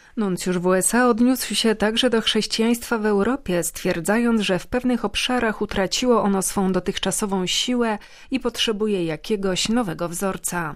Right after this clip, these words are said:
Zauważył w tym miejscu wzrost powołań do kapłaństwa i życia zakonnego w Stanach Zjednoczonych. Ostrzegł jednak, że choć amerykańscy wierzący nie tracą nadziei w trudnych momentach, to jednak zawsze muszą pamiętać o tym,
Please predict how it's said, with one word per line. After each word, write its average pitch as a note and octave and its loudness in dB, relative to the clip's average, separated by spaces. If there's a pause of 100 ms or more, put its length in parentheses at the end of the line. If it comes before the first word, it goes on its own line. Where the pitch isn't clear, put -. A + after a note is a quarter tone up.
(480)
Zauważył E3 -2
w - -8
tym E3+ 0
miejscu F#3+ 0
wzrost G3+ -2
powołań G#3+ 2
do G3 0
kapłaństwa A#3 -2
i F#3+ 2
życia F#3 -4
zakonnego E3+ -2
w D#3+ -8
Stanach D#3+ -4
Zjednoczonych. E3+ -4 (420)
Ostrzegł F3+ -4
jednak, A3 2
że G3 2
choć G3 0
amerykańscy G3+ 0
wierzący G#3+ 2
nie G#3+ 2
tracą A#3 0
nadziei G#3 2
w - -8
trudnych E3 -4
momentach, A3+ 0
to G3+ 0
jednak A#3 0
zawsze B3+ -2
muszą B3 0
pamiętać A3 -2
o A#3+ -4
tym, A3+ -2